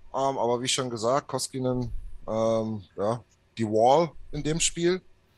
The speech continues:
Und ja, ansonsten gibt's nicht so viel zu sagen. Es war jetzt kein Highlight-Spiel, aber es war ein durchaus ordentliches Spiel. Wie angesprochen hat man schon, mich ärgert's heute noch,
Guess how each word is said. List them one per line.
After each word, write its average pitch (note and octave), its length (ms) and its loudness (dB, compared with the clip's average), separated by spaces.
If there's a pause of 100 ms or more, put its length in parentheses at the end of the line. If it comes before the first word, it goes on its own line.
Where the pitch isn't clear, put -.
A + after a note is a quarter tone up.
(760)
Und B2+ 400 2
ja, G2+ 240 0 (380)
ansonsten F#2 640 -8
gibt's - 200 -6
nicht G2+ 120 -4
so G#2 100 -4
viel G2+ 160 -10
zu - 120 -6
sagen. G#2+ 300 2
Es G#2+ 80 -4
war A2 120 2
jetzt - 160 -4
kein G2+ 180 -4
Highlight-Spiel, G3 800 4
aber C3 160 4
es C3 100 0
war B2 100 2
ein B2 60 -2
durchaus B2+ 320 -2
ordentliches D#3 380 -4
Spiel. C#3+ 340 0 (800)
Wie C3+ 220 2 (580)
angesprochen C3+ 540 2
hat A#2+ 160 2
man C#3 80 2
schon, A#2+ 360 0
mich A#2 160 0
ärgert's A#2 320 2
heute G#2+ 220 -2
noch, F#2 240 -8